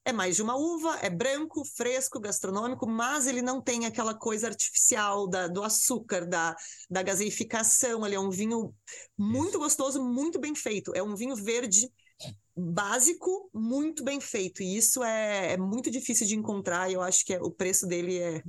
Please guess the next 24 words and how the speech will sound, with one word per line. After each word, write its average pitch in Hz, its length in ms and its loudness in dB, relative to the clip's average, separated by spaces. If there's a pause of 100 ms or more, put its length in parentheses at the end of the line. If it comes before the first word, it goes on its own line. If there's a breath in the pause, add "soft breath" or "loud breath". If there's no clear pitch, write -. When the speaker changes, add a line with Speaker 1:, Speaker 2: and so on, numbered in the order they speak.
Speaker 1:
especial. - 520 0
Speaker 2:
Exato. 113 320 2 (100)
Eu 139 200 2
acho, 143 240 0
eu 143 220 0
acho 143 140 0
que 151 80 0
este 120 140 -2
vinho 143 160 2
é 135 40 2
muito 135 160 0
bom 135 160 2
para 135 100 0
quando 135 200 0
queremos 131 280 2
perceber - 380 0
o 123 60 2
que 135 80 0
é 123 40 2
que 120 120 -2
a 113 40 2
região 117 500 4
pode 110 280 -2
fazer 110 380 4